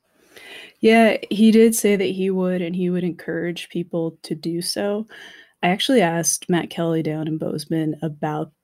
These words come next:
what he saw from when the state, way back last July,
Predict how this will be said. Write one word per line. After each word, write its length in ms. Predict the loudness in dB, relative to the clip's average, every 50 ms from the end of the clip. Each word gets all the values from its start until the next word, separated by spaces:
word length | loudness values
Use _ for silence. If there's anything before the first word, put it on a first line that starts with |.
| _ _ _
what 240 | -4 -2 -2 -2 -4
he 260 | -4 -2 0 0 0
saw 460 | 0 0 -2 -2 -2 -2 -2 -2 -4
from 180 | -6 -6 -4 -2
when 160 | 0 0 0
the 80 | -2
state, 540 | -2 -4 -4 -4 -2 -2 -2 -2 -4 -6 -6 0
way 120 | 2 2
back 320 | 2 2 0 -2 -2 -4 -4
last 260 | -4 -4 -4 -6 -6
July, 560 | -6 -4 -4 -4 -4 -4 -4 -4 -4 -4 -6